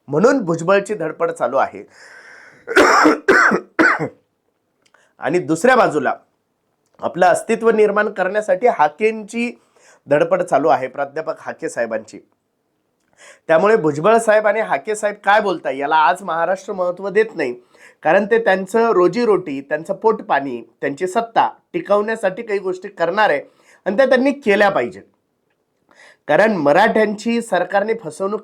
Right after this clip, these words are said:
केली नाही हे कोण सिद्ध करणार कोर्टात जाऊन? तर अर्थात भुजबळ साहेब करणार आहेत. त्याच्यामुळे देवेंद्र फडणवीसांनी मराठ्यांना किती परफेक्ट दिलंय हे भाजपला स्वतःला सिद्ध करायची गरजच पडणार नाही.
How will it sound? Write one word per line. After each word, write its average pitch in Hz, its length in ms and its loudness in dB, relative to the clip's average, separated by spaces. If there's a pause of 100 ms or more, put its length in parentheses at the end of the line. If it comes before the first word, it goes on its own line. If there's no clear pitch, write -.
केली 196 240 0
नाही 151 200 -2 (440)
हे 214 60 4
कोण 262 280 2
सिद्ध 240 300 -2
करणार 214 400 0
कोर्टात 196 400 -2
जाऊन? 185 380 -2
तर - 120 -4
अर्थात 190 380 0
भुजबळ 175 400 -2
साहेब 156 200 -4 (100)
करणार 117 320 -10
आहेत. 82 80 -20 (680)
त्याच्यामुळे 214 380 2
देवेंद्र 202 420 2
फडणवीसांनी 226 600 -4
मराठ्यांना 220 540 -2
किती 220 320 -12
परफेक्ट 202 480 -2
दिलंय 190 380 0 (580)
हे 175 160 2
भाजपला 214 520 0
स्वतःला 233 380 -2
सिद्ध 226 280 -8
करायची 220 320 -4
गरजच 220 400 -6
पडणार 175 440 -2
नाही. 123 140 -14